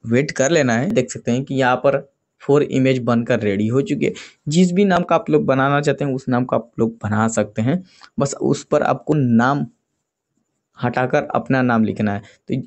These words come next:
step by step बताता हूँ कैसे इमेज आपको डाउनलोडिंग है। जो इमेज आपको अच्छी लगती है उस इमेज पे आपको क्लिक कर देना है। उसके बाद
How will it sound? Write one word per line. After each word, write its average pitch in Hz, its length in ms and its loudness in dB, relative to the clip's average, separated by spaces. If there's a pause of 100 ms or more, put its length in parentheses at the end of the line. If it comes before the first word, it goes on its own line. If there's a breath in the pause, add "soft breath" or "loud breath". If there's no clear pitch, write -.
step 151 240 0
by 147 100 4
step 151 180 0
बताता 135 320 0
हूँ 143 140 -2
कैसे 151 320 -2 (640 loud breath)
इमेज 139 380 4 (100)
आपको 117 260 -2
डाउनलोडिंग 110 560 0
है। 110 80 2
जो 156 200 0
इमेज 170 280 0
आपको 151 200 0
अच्छी 143 180 -2
लगती 139 220 0
है 139 40 0
उस 139 140 -6
इमेज 127 180 0
पे - 100 -2
आपको - 360 -4
क्लिक - 240 -6
कर 113 120 0
देना 127 180 2
है। 127 60 -10
उसके - 320 -6
बाद 175 220 2